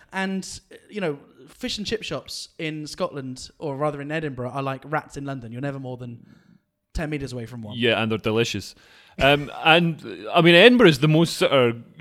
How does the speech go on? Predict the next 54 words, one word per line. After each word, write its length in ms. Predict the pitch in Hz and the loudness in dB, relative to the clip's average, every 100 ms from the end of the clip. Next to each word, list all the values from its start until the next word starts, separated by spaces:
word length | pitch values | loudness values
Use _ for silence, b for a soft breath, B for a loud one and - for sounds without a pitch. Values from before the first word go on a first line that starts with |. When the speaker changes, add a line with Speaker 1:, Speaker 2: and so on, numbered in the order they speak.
| 147 - | -20 -12
Speaker 2:
cosmopolitan, 1040 | - 170 151 165 - 156 151 156 - 131 127 | 4 4 6 4 6 8 10 8 4 -2 0
chic, 400 | - 160 156 - | 2 0 0 -2
cultured 520 | 156 156 - 131 117 _ | 6 6 6 -2 -4 _
place 480 | - 151 156 147 - | 2 4 4 0 -6
in, 440 | 123 123 120 113 | -2 0 0 -2
in, 440 | - 98 139 123 127 95 | -4 0 0 0 -6 -6
in 120 | 123 | -6
Scotland. 560 | - 156 196 123 107 - b b | 4 6 6 4 -4 -8 b b
So 120 | - | 2
if 100 | 160 | 2
you 60 | 147 | 4
go 160 | 160 208 | 4 4
to, 260 | 202 160 | 6 4
you 140 | 131 135 | 4 2
know, 180 | 127 110 | 0 -2
sm-, 200 | - 156 | -2 0
I 100 | 127 | 4
mean, 100 | 151 | 2
I 40 | |
grew 180 | 120 147 | 6 6
up 160 | 147 139 | 6 6
in, 240 | 120 113 | 2 2
uh, 320 | 110 104 101 | 2 0 0
in 100 | 113 | 0
the 60 | 117 | -2
countryside, 640 | 175 185 156 - 110 101 | 2 2 0 -2 -2 -2
you 60 | 113 | -4
know, 200 | 110 104 | -6 -6
villages 720 | 98 92 92 127 127 117 107 | -10 -14 -4 0 0 -2 -6
and, 260 | 107 101 - | -6 -8 -10
and 240 | 101 95 | -10 -8
little 220 | 113 95 | -6 -6
towns, 500 | - 135 135 123 - _ b b - | -4 -2 -2 -4 -8 _ b b -4
uh, 300 | 113 110 107 | -2 0 0
near 120 | 117 | -2
s-, 120 | 113 - - | -6 -8 -8
in 160 | 117 | -6
southwest 460 | 110 135 127 117 107 | 0 0 2 0 0
Scotland. 460 | - 147 156 117 107 | 4 6 6 2 -2
So 180 | 127 | -2
that 220 | 113 143 135 | 2 2 2
was 120 | 127 | 4
all, 280 | 139 135 120 | 6 6 4
you 100 | 117 | 0
know, 80 | |
you'd 160 | 120 113 | -2 0
have, 140 | 131 | -2
like, 340 | 120 120 117 - | 0 -2 -2 -4
uh, 280 | 107 101 101 | -2 -2 -4
the 60 | |
village 240 | 98 127 117 | 0 0 2
would 80 | |
have 120 | 117 | -2
a 60 | 95 | -2